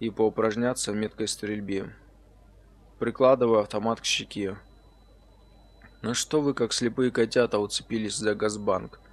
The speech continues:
Пограбили сами, дайте другим. Закон социализма и братвы. Графь награбленная, забыли? Нехорошо, делиться надо.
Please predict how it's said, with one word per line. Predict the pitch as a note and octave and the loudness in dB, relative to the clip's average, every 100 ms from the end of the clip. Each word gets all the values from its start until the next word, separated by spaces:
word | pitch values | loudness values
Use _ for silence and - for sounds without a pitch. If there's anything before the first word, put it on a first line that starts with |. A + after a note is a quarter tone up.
| - - - - - - - - - - - | -20 -20 -20 -20 -20 -20 -20 -20 -20 -12 0
Пограбили | A2 A#2 C#3+ D3 C3+ B2 | 2 6 6 6 4 2
сами, | - C#3 B2+ A#2 | 2 2 2 2
дайте | A#2 B2+ A#2 | 2 2 -4
другим. | G#2 A2 G#2+ G2+ G2 - - - - - | -8 -6 -4 -4 -6 -14 -20 -20 -20 -16
Закон | - A#2+ A2+ C3 | -2 -2 0 0
социализма | B2+ B2 - B2 C3+ C#3 B2 | 2 0 4 4 4 2 2
и | A#2 | 0
братвы. | A2 A#2+ A#2 G#2+ G#2 F#2 - - - - - - - | 2 0 0 -4 -4 -6 -14 -20 -20 -20 -20 -20 -16
Графь | A2 A2+ C3+ C#3+ A#2+ | -6 4 6 6 0
награбленная, | A#2+ A2+ - A#2 G#2+ G#2 G2 F#2+ F#2+ F#2 | -2 -2 0 4 4 2 -2 -2 -6 -4
забыли? | A2 A#2 E3 C#3 G2 - - - - - | -2 0 0 0 -4 -10 -20 -20 -20 -14
Нехорошо, | B2 A2+ - B2 C3 - G#2 F#2 - - | -8 -2 2 4 2 0 -2 -4 -12 -10
делиться | A2 B2+ B2 - G#2+ | -4 0 0 0 -2
надо. | G#2 G2 F#2+ | 0 -2 -4